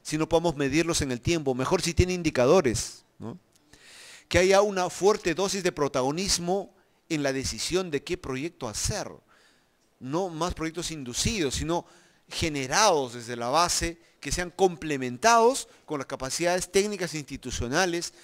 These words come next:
de los ministerios, por ejemplo, de la cooperación, pero que luego desplieguen, digamos, con mucha, ah, autonomía.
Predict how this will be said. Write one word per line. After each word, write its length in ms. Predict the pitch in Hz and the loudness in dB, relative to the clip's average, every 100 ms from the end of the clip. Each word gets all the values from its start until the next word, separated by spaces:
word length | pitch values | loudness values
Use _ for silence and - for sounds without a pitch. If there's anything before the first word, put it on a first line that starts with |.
| - _ | -20 _
de 160 | 123 135 | -8 -6
los 160 | 123 | -6
ministerios, 880 | 113 120 113 - 180 165 156 160 - - _ | -8 -6 -2 2 2 0 -2 -2 -6 -12 _
por 140 | - 117 | -10 -8
ejemplo, 480 | - 185 185 160 | -2 -2 0 -2
de 60 | 135 | 0
la 100 | 123 | -2
cooperación, 680 | - 120 110 - 180 156 101 _ _ - _ _ | -6 -8 -6 -4 -2 -2 -6 _ _ -20 _ _
pero 180 | 131 127 | -10 -6
que 120 | 131 | -2
luego 460 | 143 180 170 175 - | 4 4 4 -2 -6
desplieguen, 800 | - 123 - 180 185 160 170 185 _ _ - | -10 -10 -8 0 2 2 0 -6 _ _ -6
digamos, 440 | 123 135 160 - _ - | -4 -4 -8 -12 _ -14
con 180 | 127 123 | -12 -8
mucha, 380 | 156 156 160 | -6 0 0
ah, 600 | 151 - 53 - 50 - - | 0 -6 -14 -16 -18 -20 -18
autonomía. 640 | 117 110 110 156 139 98 | -14 -12 -8 -4 -6 -8